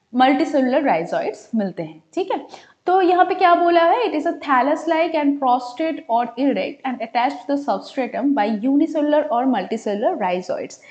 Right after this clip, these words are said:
देखो यहाँ पे ये पिक्चर दिया गया है rhizoids का, ये है rhizoids जिसके through ये अटैच होके रहता है, ठीक है, अटैचमेंट का काम करता है। यहाँ पे भी देखो rhizoids प्रेजेंट है, आ, तो these are the liverworts and funaria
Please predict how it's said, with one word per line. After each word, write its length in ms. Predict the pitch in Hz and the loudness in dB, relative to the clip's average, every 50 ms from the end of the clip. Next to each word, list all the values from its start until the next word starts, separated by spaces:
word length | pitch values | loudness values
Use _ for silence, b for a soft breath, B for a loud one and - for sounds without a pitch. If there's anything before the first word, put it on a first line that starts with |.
| B B B B _ | B B B B _
देखो 180 | - 330 330 392 | 0 0 2 4
यहाँ 280 | 381 330 311 311 294 285 | 4 6 6 6 6 6
पे 100 | 311 311 | 4 4
ये 160 | 302 320 330 | 4 4 2
पिक्चर 340 | 330 277 226 - - 285 262 | 2 -2 -4 0 2 2 2
दिया 280 | 240 247 254 240 240 | 4 4 4 2 2
गया 220 | 233 240 220 214 214 | 4 4 2 2 2
है 240 | 214 240 302 349 | 0 -2 -6 -4
rhizoids 560 | - 220 190 185 196 190 - 196 196 196 196 - | -2 0 0 0 0 0 0 0 0 0 -2 -6
का, 340 | - - - 202 262 311 - b b b b b b b _ 226 | -8 -6 -4 -4 -4 -6 -10 b b b b b b b _ -4
ये 140 | 233 240 | -2 -2
है 180 | 254 254 247 226 | -2 0 -2 0
rhizoids 560 | 214 185 180 180 - - 190 180 - 320 392 - - - | 0 0 0 -2 -2 -4 -4 -4 -4 -6 -8 -8 -4 -4
जिसके 360 | 247 220 233 226 - - 285 294 | -4 -2 -4 -6 -4 -4 -4 -4
through 420 | 285 - - 247 330 403 392 262 | -2 -4 -4 -2 -2 -2 -4 -4
ये 60 | 269 | -6
अटैच 480 | - - 247 - - 226 208 208 226 220 - - - - _ _ _ - | -6 -6 -8 -6 -4 -2 -2 -2 -2 -4 -8 -12 -16 -20 _ _ _ -8
होके 240 | 202 190 - 196 190 | -6 -4 -4 -4 -4
रहता 340 | 180 170 165 - - 127 | -4 -8 -10 -10 -10 -10
है, 140 | 139 160 - _ _ _ _ | -10 -12 -16 _ _ _ _
ठीक 160 | - 247 277 | -12 -10 -8
है, 60 | 359 330 - B B B B B - | -8 -10 -10 B B B B B -8
अटैचमेंट 540 | 220 - 226 233 233 - - 285 269 262 - | -2 0 0 0 0 0 0 0 0 0 0
का 80 | 277 | -4
काम 240 | 285 254 196 180 175 | -4 -4 -4 -6 -6
करता 300 | - - 165 - - 156 | -8 -12 -12 -10 -10 -10
है। 160 | 160 175 185 | -10 -10 -8
यहाँ 200 | 202 233 262 262 | -6 -4 -4 -2
पे 120 | 254 269 262 | -2 0 -2
भी 100 | 277 247 | -2 -2
देखो 280 | 247 233 240 269 269 | -2 -4 -4 -4 -4
rhizoids 500 | 233 196 170 175 175 - 185 185 196 196 | -2 -2 -2 -2 -2 -4 -4 -4 -6 -8
प्रेजेंट 500 | - - - 190 175 180 180 180 185 - | -10 -8 -8 -6 -6 -6 -8 -8 -8 -8
है, 180 | 220 285 - b b b b b b b b b _ _ - | -10 -10 -10 b b b b b b b b b _ _ -4
आ, 280 | 190 185 180 185 190 | -2 0 2 0 0
तो 240 | 185 185 208 202 196 | -2 -2 -2 -4 -4
these 360 | 190 - 196 208 240 254 240 | -4 -6 -6 -4 -2 0 0
are 160 | 269 254 262 | 0 0 0
the 100 | 262 254 - - - - 214 214 | -2 -4 -4 -6 -8 -2 0 0
liverworts 500 | 202 208 226 226 208 208 226 311 - - - - _ _ - 196 | 2 2 0 -2 -2 -2 -2 -2 -4 -8 -14 -20 _ _ -8 -8
and 140 | 185 190 190 - | -6 -6 -4 -4
funaria 520 | 233 214 196 185 180 180 175 175 170 226 | -4 -4 -4 -4 -6 -8 -8 -6 -6 -6